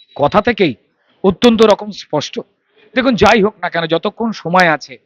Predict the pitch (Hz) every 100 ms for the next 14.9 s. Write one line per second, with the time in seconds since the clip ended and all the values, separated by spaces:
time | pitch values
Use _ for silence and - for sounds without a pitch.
0 | _ _ _ _ _ _ _ - 131 135
1 | 127 _ _ _ _ _ _ 135 170 180
2 | 185 180 170 175 165 160 160 - 160 -
3 | 160 151 147 170 - 190 170 151 117 _
4 | _ _ - 147 185 175 156 - 247 285
5 | 269 208 170 196 202 196 196 214 220 220
6 | 190 - 139 110 - _ _ _ _ _
7 | _ _ _ _ _ 156 160 - - -
8 | 156 202 254 269 202 - 247 269 269 196
9 | 170 208 226 190 - 190 185 180 _ _
10 | _ _ _ - 165 190 - 185 190 196
11 | 175 185 170 160 185 180 170 156 156 135
12 | _ _ _ _ _ _ _ 165 175 170
13 | 175 160 156 190 180 - 175 170 165 185
14 | 175 160 151 170 175 170 160 156